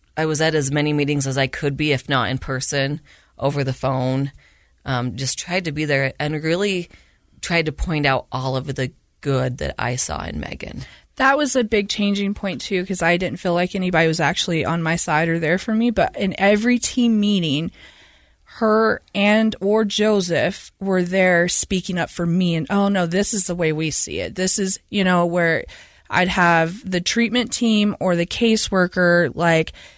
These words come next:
Speaker 2: "Well, you didn't do this fast enough, and what are you doing? Why are you," like, and they would just nag me. And the only support I felt like I had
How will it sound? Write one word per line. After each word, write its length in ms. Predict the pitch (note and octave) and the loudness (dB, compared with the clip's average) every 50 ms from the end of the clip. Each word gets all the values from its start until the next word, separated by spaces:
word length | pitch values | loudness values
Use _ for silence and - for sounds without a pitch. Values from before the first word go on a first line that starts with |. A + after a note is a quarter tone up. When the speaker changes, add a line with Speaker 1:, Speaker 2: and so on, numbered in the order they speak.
| _ _ _ - | _ _ _ -2
Speaker 2:
"Well, 120 | F3 E3+ | 0 0
you 120 | D#3+ E3+ | 2 2
didn't 220 | E3 F3 D#3 - D#3+ | 2 0 0 0 0
do 160 | F3 E3+ E3 | -2 -2 0
this 220 | E3 F#3+ A#3+ - - | 0 0 -2 -2 -2
fast 340 | - - - - - - - | -6 -6 -4 -2 -2 -2 -2
enough, 160 | C3+ D#3 - | -4 -6 -4
and 120 | F3 D#3+ D#3+ | -4 -2 0
what 120 | F3 E3+ | 0 0
are 60 | E3+ | 0
you 160 | F3+ G3 G3 | 0 0 0
doing? 360 | G3 G3+ A#3+ C4 A3+ D#3 D3+ D#3 | 2 2 4 4 4 2 0 0
Why 240 | D#3 D#3 E3 E3+ | 0 0 2 2
are 40 | F3+ | 2
you," 240 | F3+ A#2+ F3 G3 - - | 0 -2 -4 -8 -10 -6
like, 340 | - G3+ F#3 F3 E3+ - - | -2 0 2 2 2 0 0
and 140 | F#3+ F#3 F3+ | 0 0 2
they 100 | E3+ E3+ | 2 0
would 140 | E3+ F3 F3 | 0 -2 -2
just 160 | F3+ E3 - | -2 -2 -2
nag 340 | F3+ E3+ E3 E3+ G#3 A#3 G#3+ | 0 0 2 2 2 2 0
me. 200 | F#3+ F3 D#3 - | -2 -4 -6 -4
And 260 | - F3+ F3+ E3+ D#3+ E3+ | -4 -4 -4 -4 -4 -6
the 160 | F3+ E3+ - - | -8 -8 -4 -2
only 240 | F3+ F#3+ G3+ A3+ A3+ | 0 0 2 2 2
support 440 | G#3+ - G3 F3+ - - A3+ A#3+ - | 0 0 -2 -4 -4 -2 -2 0 0
I 100 | E3+ F3 | 0 0
felt 220 | F3 - G3 C#3+ | -2 -2 -4 -2
like 180 | - F3+ F3 - | -2 -2 -2 -2
I 80 | D#3 D#3 | -4 -4
had 640 | D#3+ - - G#3+ B3+ B3 G3+ F3 E3+ E3+ F3 F3+ | -4 -2 0 2 4 4 4 4 4 2 0 -4